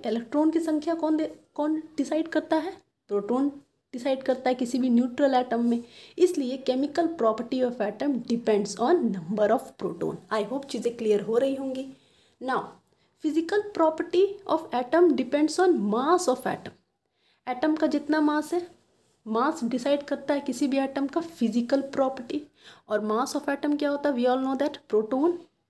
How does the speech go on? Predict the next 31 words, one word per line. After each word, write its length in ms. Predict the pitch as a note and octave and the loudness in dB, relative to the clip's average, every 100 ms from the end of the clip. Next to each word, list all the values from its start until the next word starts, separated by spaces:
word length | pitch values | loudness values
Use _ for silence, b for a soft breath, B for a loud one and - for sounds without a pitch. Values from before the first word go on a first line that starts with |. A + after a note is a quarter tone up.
| - | -6
number 300 | A3 A3+ C#4 | -2 0 0
of 140 | D4 | -2
proton 360 | D4 D4 D#4 D#4+ | -6 -2 2 2
plus 220 | E4 F4+ G#3 | 2 2 0
number 220 | G#3 A#3+ | 2 0
of 180 | C4+ C4+ | 0 2
neutron, 440 | D#4 D#4+ D4 D4 D4 _ _ _ _ _ _ C#4+ | 2 2 -2 -4 -6 _ _ _ _ _ _ 0
है 60 | |
ना। 260 | E4+ G3+ - _ _ _ _ _ _ _ _ _ _ _ _ _ C4+ | 0 0 -8 _ _ _ _ _ _ _ _ _ _ _ _ _ -6
तो 40 | |
ये 240 | B3+ C#4 D#4+ | -4 -2 -2
था 80 | D#4 | -2
स्टूडेंट 380 | - D4 D4+ A3+ | -2 -2 0 4
बेसिक 420 | A3 - D4+ - | 2 2 -4 -4
इन्फॉर्मेशन। 600 | A#3+ C#4 C4 C4+ E4+ F4 | -4 -2 -2 0 2 0
चलिए 340 | - A#3+ B3 C#4 | 2 2 4 2
अब 120 | G3+ | 2
डिफरेंसेस 500 | A#3+ A3+ A3 B3+ B3+ | 0 2 0 -2 -2
के 120 | A#3+ | 0
बारे 240 | F#3+ F#3+ A3 | 2 2 2
में 160 | D#4 | 0
डील 160 | G#3+ G#3+ | 0 -2
करते 360 | G3+ F3+ - D3+ | -2 -4 -4 -6
हैं। 120 | F3 - _ _ _ | -6 -12 _ _ _
Now 220 | B3+ C4 G3+ - | -6 -4 -4 -6
student, 360 | - F3 G3 - | -8 -10 -10 -2
isotopes, 600 | A#3+ A#3+ C4 G3+ A#3 - - - - - _ - | -2 0 0 0 -2 -4 -8 -12 -20 -20 _ -12
see, 100 | B3 - - _ B B B G#3 | -12 -12 -20 _ B B B -2
these 280 | C4 D4+ | 0 0
are 100 | D4 | -2
the 100 | C4+ | -2